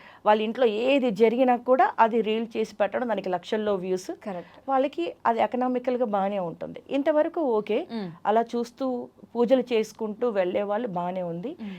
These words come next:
Speaker 1: దీనివల్ల పూజలు చాలా మందికి అందుబాటులోకి వచ్చాయి.
Speaker 2: ఓకే.
Speaker 1: ప్లస్ పాయింట్స్ ఫస్ట్ మనం
Speaker 2: మ్మ్,
Speaker 1: మాట్లాడుకుంటే,
Speaker 2: మ్మ్.
Speaker 1: ఈ, ఏ, ఇంతమంది దేవుళ్ళు ఉన్నారా, ఇన్ని పూజా విధానాలు ఉన్నాయా
Speaker 2: మ్మ్.
Speaker 1: అనేది అందుబాటులోకి వచ్చింది. ప్రతి ఒక్కరు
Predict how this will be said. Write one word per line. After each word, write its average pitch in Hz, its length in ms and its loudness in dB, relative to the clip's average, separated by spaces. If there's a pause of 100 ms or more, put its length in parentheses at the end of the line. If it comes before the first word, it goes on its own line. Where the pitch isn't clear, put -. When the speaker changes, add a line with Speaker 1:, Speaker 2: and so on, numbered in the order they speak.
(160)
Speaker 1:
దీనివల్ల 262 500 0
పూజలు 285 500 -2
చాలా 254 400 4
మందికి 262 340 0
అందుబాటులోకి 269 640 0
వచ్చాయి. 185 400 0 (240)
Speaker 2:
ఓకే. - 180 -12 (160)
Speaker 1:
ప్లస్ 269 260 4
పాయింట్స్ 262 240 4
ఫస్ట్ 220 220 0
మనం 240 120 4
Speaker 2:
మ్మ్, 160 100 -2
Speaker 1:
మాట్లాడుకుంటే, 185 580 -8
Speaker 2:
మ్మ్. - 160 -20 (1000)
Speaker 1:
ఈ, 285 300 2
ఏ, 269 240 4
ఇంతమంది 277 460 0
దేవుళ్ళు 233 420 4
ఉన్నారా, 208 360 0
ఇన్ని 233 160 0
పూజా 226 280 2
విధానాలు 202 500 2
ఉన్నాయా 180 400 -2
Speaker 2:
మ్మ్. 196 180 -8
Speaker 1:
అనేది 269 440 0 (280)
అందుబాటులోకి 247 640 -2
వచ్చింది. 233 580 -6 (340)
ప్రతి 277 400 2
ఒక్కరు 254 500 4